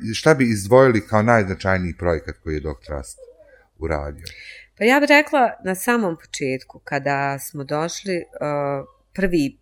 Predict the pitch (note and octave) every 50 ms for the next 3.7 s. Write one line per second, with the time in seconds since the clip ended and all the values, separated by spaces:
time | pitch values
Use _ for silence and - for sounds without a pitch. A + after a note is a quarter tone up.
0 | _ _ - D#3+ D#3 D#3 D#3 D#3 - D#3 D3+ - - - C#3 C3+ - D3 D3 D3+
1 | D3 E3 D#3+ D3+ D3 C#3 - - C#3 C3+ D#3 D3+ D3+ D3 C#3+ - - - - -
2 | - - _ _ - D#3+ D#3 E3 E3+ D#3+ - E3+ D#3+ D#3 E3 E3+ F3+ G3+ - -
3 | G3 E3 D3+ D#3+ D3+ C3+ F3 G3 E3+ D#3+ E3+ D#3 - -